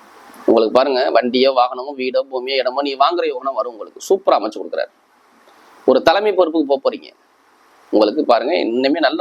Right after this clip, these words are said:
ஒரு மாற்றத்தை கொடுக்குறாரு. வீட்டுல சுபகாரியம் நடக்கும்போது ஒரு இடத்த மாத்த போறீங்க, வேலை உத்தியோகத்துல. படிக்கக்கூடிய மாணவர்கள் எல்லாம் சூப்பரா இருக்கும்.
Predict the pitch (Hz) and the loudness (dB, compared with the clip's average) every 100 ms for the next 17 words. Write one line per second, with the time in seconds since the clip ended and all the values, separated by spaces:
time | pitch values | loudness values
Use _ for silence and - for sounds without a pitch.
0 | 160 123 123 127 120 101 90 73 _ _ | 0 0 -2 -2 -12 -12 -10 -12 _ _
1 | _ _ _ _ _ 156 190 202 190 180 | _ _ _ _ _ 2 2 2 0 2
2 | 190 185 156 135 127 139 139 147 165 143 | 2 2 -2 -4 -4 0 2 0 0 0
3 | 135 143 127 113 110 127 127 110 113 98 | 0 -2 -10 -10 -4 -2 -2 -4 -10 -10
4 | - - _ _ _ 139 156 170 151 131 | -12 -16 _ _ _ 0 2 2 2 2
5 | 135 131 143 - 175 160 110 90 - | 0 0 -6 -4 -6 0 0 -2 -12